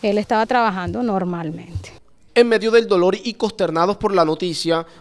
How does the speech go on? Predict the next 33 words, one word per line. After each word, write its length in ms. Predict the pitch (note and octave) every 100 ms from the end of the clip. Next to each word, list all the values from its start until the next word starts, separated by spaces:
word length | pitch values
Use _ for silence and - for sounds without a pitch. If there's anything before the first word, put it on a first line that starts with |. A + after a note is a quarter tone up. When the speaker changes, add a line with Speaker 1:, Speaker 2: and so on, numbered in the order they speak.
| -
Speaker 2:
familiares 500 | G#3+ G#3+ G#3 A#3 B3
se 100 | B3
refirieron 480 | A#3 G3 F3 F#3+ A3+
a 40 |
la 100 | G#3
forma 280 | - F3 G3+
en 80 | G3+
cómo 260 | A#3+ A#3
desapareció 540 | A#3+ A3 G3 F#3 E3+ F3
este 200 | - D3
hombre. 400 | F#3+ F#3+ B2 G#2 - - - - - A#3
Speaker 1:
A 120 | A#3+
través 340 | A#3+ G#3 G#3+
de 140 | A3 A3
una 280 | A3 A3+ A#3+
llamada, 420 | C4+ C4 A#3 C#4
porque 260 | C#4 -
el 120 | G#3 -
carro, 340 | G3+ G3 A#3
el 120 | B3
taxi 320 | - G3 -
que 140 | A3+ G#3+
él 80 | A3
manejaba, 540 | A#3+ B3+ A#3+ G#3+ A#3+
fue 160 | - G#3+
abandonado 540 | G3+ G3+ G#3 G3+ G#3+
al 100 | A3
frente 340 | A3+ A3 G#3+
del, 360 | A3+ A3+ G#3+ C4 - - - - -
del 220 | A3 G#3
colegio 440 | G3+ G#3 G3 G3+ A3
Villa 280 | A3 G3+ F#3+
Llanet. 360 | F#3+ A3 C4